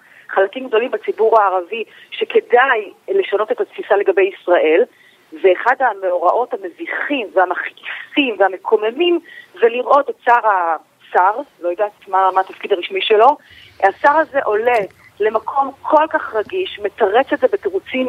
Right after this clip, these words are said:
אוויליים ומגוחכים, ובעצם כך סותר סטירת לחי קשה ומטלטלת להסכם שלום,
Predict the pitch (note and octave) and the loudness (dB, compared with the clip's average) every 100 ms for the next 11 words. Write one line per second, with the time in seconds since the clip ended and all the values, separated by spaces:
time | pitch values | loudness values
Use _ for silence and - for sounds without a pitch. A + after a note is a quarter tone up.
0 | - G4+ - G#3 G#3+ B3+ C4+ A#3+ F3+ - | 0 0 0 -8 -2 0 0 -4 -4 -2
1 | F#3+ - F#3 F#3+ A#3+ _ - - - A#3 | -2 0 0 0 -6 _ -20 -8 0 2
2 | - D4+ D#4 C4+ C#4 C4+ - A3 C4 B3+ | 2 2 -4 -2 -2 -2 -12 -2 -2 -2
3 | - A3+ A#3 - A3+ A#3 - B3+ - - | -6 -2 -2 -2 -6 -6 -6 -8 -8 -16
4 | - - - - C#4 C#4+ A#3+ A3 G3+ F#3 | -12 -8 -4 2 2 2 -8 -8 -4 -4
5 | - A3+ A3+ F#3 F#3+ F3+ F#3 - C#4 C#4 | 0 0 2 2 0 -4 -6 -2 -2 -2
6 | - A3+ C4 | -4 2 2